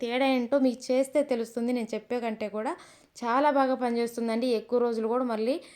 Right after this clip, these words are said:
నల్లగా మారిపోకుండా ఉంటాయి. ఇగో చూసారు కదా, ఇలా నానిన తర్వాత వాటిని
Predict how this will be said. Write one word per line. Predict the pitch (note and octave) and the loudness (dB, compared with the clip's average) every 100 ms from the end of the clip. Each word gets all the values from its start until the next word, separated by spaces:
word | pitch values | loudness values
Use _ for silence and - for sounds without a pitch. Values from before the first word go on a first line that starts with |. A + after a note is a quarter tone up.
| - _ | -20 _
నల్లగా | A3 A3+ A3+ A3+ | -2 0 0 0
మారిపోకుండా | G#3+ G#3+ A3 A3+ A3 A#3 A3+ | 0 -2 -2 0 0 0 0
ఉంటాయి. | G#3+ G#3+ D4 E4+ | 0 0 0 -2
ఇగో | G#3+ G#3+ | -4 -4
చూసారు | A3+ A3 A3 G#3+ | -4 -4 -4 -2
కదా, | A3+ C4 G#3+ | -2 -2 -2
ఇలా | A3+ A#3 | -2 -2
నానిన | G3+ G#3 A3+ A3 | -4 -2 -4 -4
తర్వాత | G#3 G3 G3 G#3 | -4 -4 -2 0
వాటిని | G#3 G#3+ | 2 2